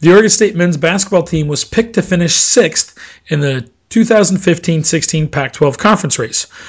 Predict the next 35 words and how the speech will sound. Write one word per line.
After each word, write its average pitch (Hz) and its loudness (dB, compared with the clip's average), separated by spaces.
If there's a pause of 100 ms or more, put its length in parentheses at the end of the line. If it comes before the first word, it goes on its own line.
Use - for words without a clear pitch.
(140)
according 165 6
to 175 4
a 160 4
poll 156 6
of 135 0
media 208 4
members 160 -2 (200)
who 185 0
cover 180 2
the 160 2
conference. 151 -2 (580)
Uh, 127 -2
the 120 -6
top 160 -2
six - -4 (600)
were, 131 0 (180)
or 143 0
the 139 0
top, - -2 (320)
yeah, 156 2
the 226 0
top 165 -4
six - 0
were 139 -2
Arizona, 175 4 (440)
Cal, 143 0 (480)
Utah, 143 0 (480)
Oregon, 170 2 (420)
U 170 2
C - 2
L 147 4
A, 139 0
and 127 -6
Oregon 113 -2
State. - -4